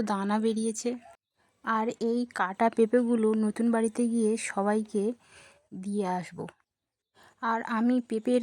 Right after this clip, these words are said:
দানাগুলো কি করি বলো তো? পেঁপের দানাগুলো আমি না চারিদিকে ছড়িয়ে দিই, যাতে আরও বেশি করে পেঁপে গাছ বের হয়।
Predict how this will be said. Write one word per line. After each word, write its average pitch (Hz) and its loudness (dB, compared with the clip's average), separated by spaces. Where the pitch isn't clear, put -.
দানাগুলো 220 0
কি 254 -8
করি 220 0
বলো 233 0
তো? 277 -6
পেঁপের 233 -2
দানাগুলো 214 -2
আমি 233 -2
না 240 -2
চারিদিকে 208 -4
ছড়িয়ে 208 2
দিই, 190 -8
যাতে 208 -4
আরও 226 -2
বেশি 220 -4
করে 220 2
পেঁপে 220 -6
গাছ 214 -2
বের 190 -2
হয়। 175 -12